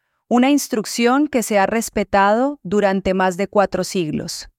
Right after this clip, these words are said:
En el momento de su muerte,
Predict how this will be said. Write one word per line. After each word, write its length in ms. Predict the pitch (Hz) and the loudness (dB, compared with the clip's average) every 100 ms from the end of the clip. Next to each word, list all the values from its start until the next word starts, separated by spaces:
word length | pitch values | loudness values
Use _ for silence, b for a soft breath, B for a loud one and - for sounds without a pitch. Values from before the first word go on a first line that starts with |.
| _ _ _ _ _ _ _ _ - | _ _ _ _ _ _ _ _ -2
En 140 | 220 | 2
el 120 | 214 | 2
momento 460 | 214 214 214 220 247 | 2 2 0 0 0
de 120 | 254 | 0
su 140 | 254 226 | 0 0
muerte, 640 | 214 220 233 - 269 | 2 2 0 -4 -4